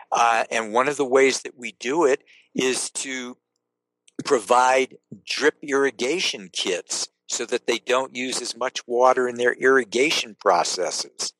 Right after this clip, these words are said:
So it's a big education process that we have to undertake. And thank goodness for all of the N G Os, this, the, the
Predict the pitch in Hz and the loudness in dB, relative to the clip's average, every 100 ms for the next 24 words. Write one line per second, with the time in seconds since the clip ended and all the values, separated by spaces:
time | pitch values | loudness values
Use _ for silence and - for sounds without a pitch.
0 | - - - - - 147 143 - 143 - | -20 -14 -14 -10 -4 2 2 2 -2 -2
1 | 131 117 _ - 185 202 - 160 165 147 | -4 -6 _ -2 0 0 0 0 0 -4
2 | - 147 139 - - 104 - 110 98 98 | -2 -2 -2 -6 -2 -2 -2 -4 -4 -6
3 | - 110 - 123 127 123 123 120 - 107 | -6 -6 -8 -10 -6 -2 -2 -2 -4 -8
4 | - 110 104 95 - 135 113 87 - - | -4 -6 -4 -8 -2 2 2 0 -10 -20
5 | _ - _ - 113 - - - 185 214 | _ -20 _ -6 -6 -8 -8 -2 -2 -2
6 | - _ - 165 165 101 87 - - _ | -10 _ -2 0 0 -2 -4 -6 -8 _
7 | _ _ - - - 190 135 110 107 - | _ _ -16 -2 6 8 10 8 6 2
8 | _ _ _ - 123 160 175 190 - 131 | _ _ _ 4 6 8 6 4 2 0
9 | 110 101 117 110 - - 123 160 170 - | 0 -4 -6 -6 -10 -8 -6 -6 -8 -8
10 | 151 139 135 123 107 92 - - 95 - | -8 -4 2 4 4 0 -6 -8 -8 -6
11 | - - - - - 98 95 90 101 90 | -6 -8 -14 -20 -12 -10 -10 -10 -12 -12